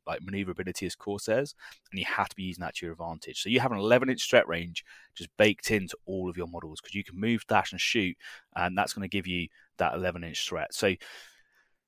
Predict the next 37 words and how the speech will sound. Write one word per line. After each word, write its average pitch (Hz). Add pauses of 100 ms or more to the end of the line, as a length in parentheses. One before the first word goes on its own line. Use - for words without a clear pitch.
(320)
turn 143
one, 143 (640)
send, 135
s-, 139
send 143
forward 131
those, 110
those 107
sort 101
of -
defensive 120
models 131
that 98
can 92
survive 101
potentially 117
against, 101
um, 95 (800)
your 104
opponent, 113
but -
can 117
also 107
pro-, 92 (280)
provide 98
a 85
bit 101
of 95
a, 95 (120)
bit 85
of 87
a 85
threat. -
So, 87 (340)
uh, 101
like, 95
a 95